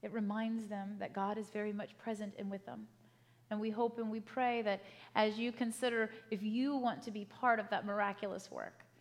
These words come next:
that God will reward you with the experiences like I have had that let us know that it is not in vain. No gift ever given for the honor and glory of God is ever in vain.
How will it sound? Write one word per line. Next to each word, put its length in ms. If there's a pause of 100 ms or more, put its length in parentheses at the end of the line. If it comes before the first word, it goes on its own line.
(520)
that 160
God 340
will 240 (420)
reward 560
you 340
with 280
the 100
experiences 840
like 200
I 140
have 160
had 320 (640)
that 140
let 220
us 260
know 340
that 160
it 100
is 160
not 240
in 160
vain. 300 (480)
No 160
gift 320
ever 220
given 340
for 120
the 100
honor 320
and 140
glory 320
of 120
God 340
is 160
ever 260
in 140
vain. 340